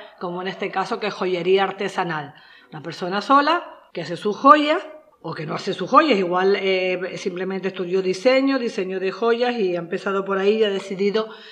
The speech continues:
emprender online. Lo primero que debes hacer es un análisis dafo, que al final es un análisis del mercado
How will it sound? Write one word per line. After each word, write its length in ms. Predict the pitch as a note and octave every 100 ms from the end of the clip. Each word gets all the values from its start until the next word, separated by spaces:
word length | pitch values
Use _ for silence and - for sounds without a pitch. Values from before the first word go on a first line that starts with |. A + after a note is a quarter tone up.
| - -
emprender 600 | G#3 F#3+ F#3 F3+ F3+ E3+
online. 400 | E3 C#3+ C#3 - _ - - -
Lo 140 | G3+
primero 320 | G#3+ A#3 C4+
que 100 | C#4+
debes 220 | C#4+ C#4
hacer 400 | C#4 C4+ D4 - -
es 80 | A#3+
un 120 | A#3+
análisis 540 | A#3 A#3 A#3+ A#3+ A3+
dafo, 340 | F#3+ F3+ - D3+
que 80 | F3
al 80 | E3
final 440 | F#3 F#3 G#3 C4+ - - - G#3
es 100 | A3
un 100 | A3+
análisis 540 | A#3 B3 C4+ C#4+ B3+
del 160 | A3+ G#3
mercado 580 | G3+ G3+ A#3+ C4 C#4+